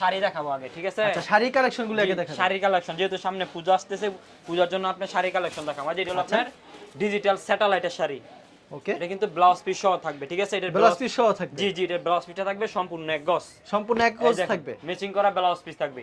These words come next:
Speaker 1: এটা আগে বিক্রি করছি ছয়শো টাকা, এখন দিচ্ছি মাত্র পাঁচশো আশি টাকা করে।
Speaker 2: মাত্র পাঁচশো আশি টাকা করে?
Speaker 1: পাঁচশো আশি। এগুলো সুতা কিন্তু হবে একদম আশি আশি সুতা। কালার
Speaker 2: আশি
Speaker 1: থাকবে,
Speaker 2: সুতার হবে?
Speaker 1: কালার থাকবে একশো পার্সেন্ট গ্যারান্টি। এক কস রং গেলে ধোয়ার পরে রি-,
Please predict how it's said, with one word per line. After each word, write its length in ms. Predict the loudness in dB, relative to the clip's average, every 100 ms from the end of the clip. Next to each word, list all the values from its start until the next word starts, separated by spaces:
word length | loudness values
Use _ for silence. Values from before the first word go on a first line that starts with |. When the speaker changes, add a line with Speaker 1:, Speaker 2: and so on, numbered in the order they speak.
| -8
Speaker 1:
এটা 100 | -2 0
আগে 100 | 0 -2
বিক্রি 160 | -4 -4
করছি 180 | -4 -2
ছয়শো 240 | 0 0 -2
টাকা, 160 | -4 -6 -12 -18 -4 -2
এখন 120 | -2 -4
দিচ্ছি 160 | -6 -6
মাত্র 140 | -4 -4 -4
পাঁচশো 220 | -4 -4 -4
আশি 120 | -2 0
টাকা 120 | 0
করে। 100 | 0
Speaker 2:
মাত্র 160 | 0 2 4
পাঁচশো 180 | 4 2
আশি 120 | 0 0
টাকা 100 | 2
করে? 60 | 2
Speaker 1:
পাঁচশো 200 | 2 4 2
আশি। 100 | 2
এগুলো 160 | 0 0 0
সুতা 220 | -2 0 -2
কিন্তু 140 | -2 -2
হবে 160 | 2 2 0 -2 -6
একদম 240 | -2 -4 -2 -6
আশি 140 | -4 -4
আশি 100 | -4 -6
সুতা। 180 | -2 -2 2
কালার 180 | 6 6
Speaker 2:
আশি 160 | 6 2
Speaker 1:
থাকবে, 140 | 0 -4
Speaker 2:
সুতার 180 | -4 -4
হবে? 120 | -6 0 4
Speaker 1:
কালার 200 | 4 2
থাকবে 160 | 0 0 0
একশো 140 | 0 -2
পার্সেন্ট 240 | -2 -2 0
গ্যারান্টি। 320 | 0 0 -8 -6 -6
এক 60 | -2 -2
কস 160 | -2 -2
রং 80 | -2 2
গেলে 120 | 2 4
ধোয়ার 200 | 2 2
পরে 140 | 2 0
রি-, 300 | -2 -6 -6